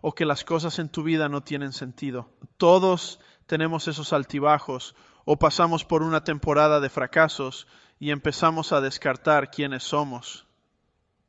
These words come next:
Piensa en lo que Jesús hizo por ti.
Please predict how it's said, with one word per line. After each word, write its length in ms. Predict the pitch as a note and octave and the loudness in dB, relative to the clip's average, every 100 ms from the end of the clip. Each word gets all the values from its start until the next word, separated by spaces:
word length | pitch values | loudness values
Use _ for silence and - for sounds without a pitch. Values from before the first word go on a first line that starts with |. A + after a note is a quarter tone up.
| _ _ _ _ _ _ | _ _ _ _ _ _
Piensa 360 | - F#3 F#3+ F#3+ | -2 -2 0 0
en 80 | E3+ | 0
lo 120 | D#3+ | -2
que 100 | D#3+ | -2
Jesús 480 | D3 C#3 - F#3 - | -4 -4 -2 -4 -4
hizo 300 | F#3+ - D#3 | -4 -4 -2
por 160 | E3 | -4
ti. 320 | - G#3 E3 | -4 -6 -6